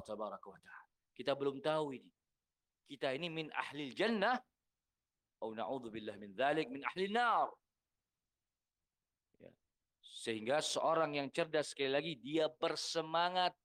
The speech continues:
ya, agar, barakallahu fikum,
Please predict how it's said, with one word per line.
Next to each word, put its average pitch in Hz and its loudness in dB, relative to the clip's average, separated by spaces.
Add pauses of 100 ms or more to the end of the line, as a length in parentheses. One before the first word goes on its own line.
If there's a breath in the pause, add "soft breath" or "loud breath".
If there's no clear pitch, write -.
(1500)
ya, - -20 (560)
agar, 143 2 (640)
barakallahu 160 2
fikum, 180 0